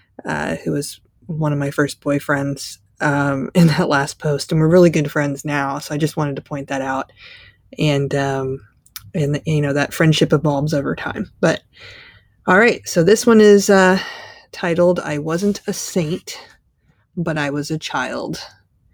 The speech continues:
And I'm actually not sure what part I'm on right now. Um, it's probably part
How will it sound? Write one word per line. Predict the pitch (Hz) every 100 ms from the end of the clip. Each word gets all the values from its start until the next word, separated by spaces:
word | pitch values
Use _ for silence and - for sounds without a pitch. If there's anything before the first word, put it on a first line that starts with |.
| _ _ _ -
And | 151 147 151
I'm | - 175
actually | 180 - 165
not | 151 147 -
sure | - 156
what | 143 -
part | - 147 -
I'm | 143 127
on | 123 131
right | 120
now. | - 131 - -
Um, | - 143 135 -
it's | - -
probably | - 160 143
part | - 151